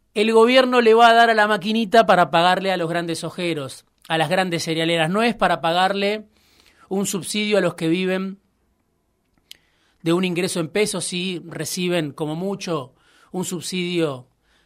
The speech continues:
de veintitrés mil, veinticuatro mil, veinticinco mil pesos para tratar de sobrevivir. No,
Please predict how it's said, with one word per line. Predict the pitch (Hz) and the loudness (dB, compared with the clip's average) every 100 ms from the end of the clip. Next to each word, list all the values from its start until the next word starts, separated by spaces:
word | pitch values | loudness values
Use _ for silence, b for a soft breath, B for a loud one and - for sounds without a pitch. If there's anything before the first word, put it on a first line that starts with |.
| _ _ _ _ _ _ _ | _ _ _ _ _ _ _
de | 156 156 | -10 -6
veintitrés | 151 151 156 151 | -6 -8 -8 -6
mil, | 185 190 | -4 -4
veinticuatro | 165 147 143 147 147 | -4 -6 -8 -8 -6
mil, | 170 175 | -6 -6
veinticinco | 147 143 156 147 | -8 -10 -12 -8
mil | 156 156 | -6 -4
pesos | 170 170 | -6 -8
para | 156 143 | -6 -8
tratar | 147 131 156 | -8 -8 -6
de | 147 156 185 | -6 -8 -8
sobrevivir. | - 147 139 139 143 127 | -12 -10 -10 -10 -10 -8
No, | 170 151 | -6 -6